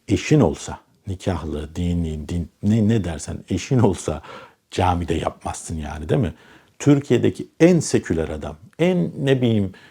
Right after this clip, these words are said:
içkisinden vazgeçmeyen böyle ne kadar seküler bir adam düşünün yani.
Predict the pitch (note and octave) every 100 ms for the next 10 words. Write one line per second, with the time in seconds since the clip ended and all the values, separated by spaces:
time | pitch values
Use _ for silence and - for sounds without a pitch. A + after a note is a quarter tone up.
0 | _ _ _ - - - C3+ - A2+ -
1 | A2 G#2+ G#2+ G2 G#2 F#2 G2+ G2+ - G2+
2 | G2+ F#2 G2+ F#2+ C#3 F3 C3+ G#2 F#2 G#2
3 | - F#2 E2+ E2+ E2 E2 E2 - - G2
4 | D#2 D#2 D2 D2